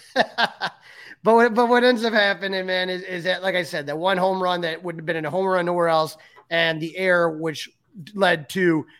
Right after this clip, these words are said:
Speaker 2: four unearned runs, it, it totally look, makes the line look different. You know what I mean?
Speaker 1: Right. Well, the error, you know, an error helped the Cubs get going on, uh, Saturday, and then this error helped the, uh, Red Sox get going on Sunday.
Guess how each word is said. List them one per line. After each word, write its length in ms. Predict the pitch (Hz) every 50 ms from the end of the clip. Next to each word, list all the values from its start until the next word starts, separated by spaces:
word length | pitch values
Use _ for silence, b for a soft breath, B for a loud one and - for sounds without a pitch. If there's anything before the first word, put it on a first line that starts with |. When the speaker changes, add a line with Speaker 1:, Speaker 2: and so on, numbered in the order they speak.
| b b
Speaker 2:
four 480 | _ - - 202 208 196 190 180 165 151 160
unearned 480 | 185 190 185 180 170 165 160 160 156
runs, 320 | 151 156 156 151 151 139 151
it, 120 | 170 156
it 220 | 196 185 175 165 -
totally 300 | 196 226 214 202 185 180
look, 260 | 180 190 190 - _ -
makes 360 | 190 180 180 196 196 185 -
the 80 | - 185
line 260 | 170 170 170 165 156
look 160 | 160 143 _
different. 340 | - 180 170 - 135 104 131
You 60 | 139
know 60 | 143
what 80 | 151 156
I 20 |
mean? 100 | 160 180
Speaker 1:
Right. 140 | 190 175 160 156
Well, 120 | 165 185
the 160 | 185 202 196 185
error, 240 | 185 202 208 214
you 160 | 175 180 180 175
know, 160 | 170 170 170
an 100 | 165 165 -
error 280 | 160 170 180 190 180
helped 300 | 156 143 175 175 170 -
the 60 | -
Cubs 360 | - - 180 175 180 170 160 -
get 220 | - 170 170 165
going 340 | - 170 170 170 165 160 160
on, 280 | 156 151 151 151 147
uh, 160 | 147 143 143 143
Saturday, 600 | - - 170 160 156 160 170 175 175 185 190 175
and 100 | 139 139
then 120 | 139 139
this 180 | 143 156 - - -
error 300 | 151 147 147 151 156 139
helped 260 | 143 147 139 127 _
the, 220 | - 147 143 139 139
uh, 40 | 135
Red 220 | 135 139 139 127
Sox 300 | - 151 143 135 131 -
get 160 | - 139 127
going 260 | - 143 139 143 139
on 100 | 139 139
Sunday. 360 | 131 - - 180 214 160 113